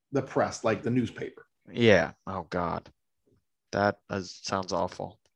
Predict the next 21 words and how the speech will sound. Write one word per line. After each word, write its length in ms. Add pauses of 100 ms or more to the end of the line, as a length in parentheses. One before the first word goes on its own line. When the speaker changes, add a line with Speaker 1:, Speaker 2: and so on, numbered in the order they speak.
Speaker 2:
especially 460
where 200
we're 140
at 240
now. 360 (580)
Speaker 1:
Well, 500
yeah, 200
but 140
you 100
look 120
at 100
China, 600 (280)
you 80
can't 260 (380)
write 200
certain 280
things. 380 (200)
Speaker 2:
That's 240
true. 300 (440)
Speaker 1:
Mm-hmm. 240 (640)
Speaker 2:
Okay. 200